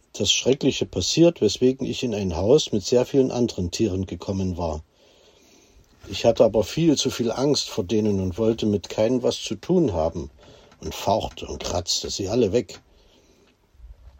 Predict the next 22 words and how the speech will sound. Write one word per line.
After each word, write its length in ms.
Daher 360
kam 280
dann 220
eine 240
sehr 240
liebe 300
Frau, 500
fast 380
so 140
wie 100
meine 260
Züchterin, 680
und 100
setzte 400
mich 220
in 100
eine 240
Box 560
für 140
mich 180
ganz 280
alleine. 460